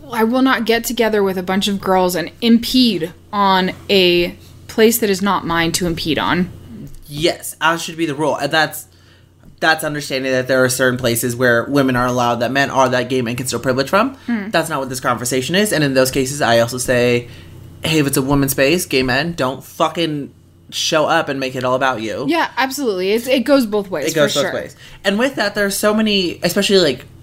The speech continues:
Speaker 2: in recent amount of time, that are, the articles that are talking about how gay men always, like, fondle or molest women's breasts 'cause they're like, "It's gay, I have no stake in this," but it's still sexual harassment if people don't want that upon their body.
Speaker 1: Yeah.
Speaker 2: This is still sexual harassment.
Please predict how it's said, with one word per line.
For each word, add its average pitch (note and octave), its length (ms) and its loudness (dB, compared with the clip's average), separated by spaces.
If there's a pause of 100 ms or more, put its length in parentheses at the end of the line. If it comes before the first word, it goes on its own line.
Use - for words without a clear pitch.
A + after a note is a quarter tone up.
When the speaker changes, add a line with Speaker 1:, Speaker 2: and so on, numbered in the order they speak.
(340)
Speaker 2:
in D3 260 2
recent D3 320 2
amount F3 160 -2
of F3 60 -8
time, G3 300 0
that D#3+ 120 2
are, C#3 480 2 (140)
the E3 180 2
articles D#3 380 0
that D3 100 -2
are C#3 80 0
talking C3+ 240 -4
about C3+ 280 0 (260)
how C#3+ 160 0
gay C#3 200 0
men C3+ 220 2
always, C3 240 2
like, B2+ 220 -2 (300)
fondle D#3 440 2
or C#3 80 2
molest D3 460 2
women's C3+ 260 -6
breasts E3 340 2
'cause D3+ 140 -6
they're C#3+ 80 0
like, C#3+ 160 -2
"It's D3+ 140 -4
gay, C#3+ 260 2
I - 20 4
have C3+ 200 2
no C3+ 100 -2
stake F3+ 300 -2
in E3+ 100 -2
this," E3 340 -2
but - 220 0
it's D3+ 100 0
still D3+ 200 -2
sexual D3+ 280 -2
harassment C3+ 440 0
if - 40 -14
people C#3 140 -4
don't C3 160 0
want B2+ 160 0
that C3 80 0
upon B2 200 -2
their A2+ 80 0
body. A2 420 2
Speaker 1:
Yeah. B3+ 360 -2
Speaker 2:
This F#3+ 200 2
is A#3 100 -4
still D#3+ 480 2
sexual D3+ 380 -4
harassment. D3+ 560 -2